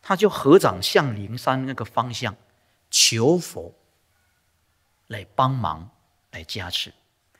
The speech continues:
那个时候啊，释迦牟尼佛在灵山啊，跟他的弟子在聚在一起哦，要讲经哦。突然间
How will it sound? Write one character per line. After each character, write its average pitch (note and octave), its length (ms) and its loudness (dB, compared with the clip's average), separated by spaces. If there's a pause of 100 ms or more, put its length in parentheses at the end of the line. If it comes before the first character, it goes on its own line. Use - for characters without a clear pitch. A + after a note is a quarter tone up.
(320)
那 B3 140 10
个 C4 120 10
时 - 200 8
候 G#3 160 12
啊， A#2+ 120 6
释 A#3+ 220 2
迦 G#3 180 8
牟 D#3+ 180 8
尼 D3+ 100 4
佛 A2+ 160 4
在 E3 140 4
灵 A2 260 0
山 C#3 260 0
啊， G2 140 -2 (360)
跟 F3 180 6
他 F3+ 140 4
的 A#2+ 120 8
弟 G3 220 6
子 G2+ 160 -4
在 C3+ 140 0
聚 G#3 400 6
在 D3 180 4
一 A#2+ 180 0
起 F#2+ 300 0
哦， E2 220 -14 (140)
要 D3 120 2
讲 F2+ 300 -2
经 A2 200 -6
哦。 G2+ 140 -10 (100)
突 A#3 140 4
然 C#3 160 8
间 F3+ 200 6